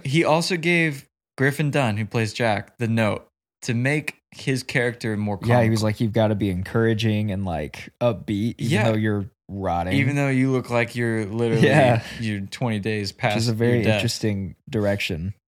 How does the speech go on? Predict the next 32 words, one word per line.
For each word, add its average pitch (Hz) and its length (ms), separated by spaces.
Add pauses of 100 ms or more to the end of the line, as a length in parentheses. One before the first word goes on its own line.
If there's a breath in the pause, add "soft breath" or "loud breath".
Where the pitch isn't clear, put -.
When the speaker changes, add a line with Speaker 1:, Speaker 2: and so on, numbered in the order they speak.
(260)
Speaker 1:
Yeah, - 120 (480)
I 131 40
thought 117 160
that - 140
was - 120
interesting. - 420 (280)
Speaker 2:
I 135 80
also 151 240
liked 113 260
too 113 200
when 110 100
they 107 140
asked, 101 340
I - 100
guess 110 140
some 113 140
people 104 240
asked 92 260
him 98 180
why 92 500 (200)
London, 82 560 (340)
for, 98 120
like, 82 200
the 98 80
setting 95 320
of 90 60
the 92 100
film. 95 400
Speaker 1:
Hmm. 113 180 (200)
Speaker 2:
And 104 220
his 113 200
response, 101 800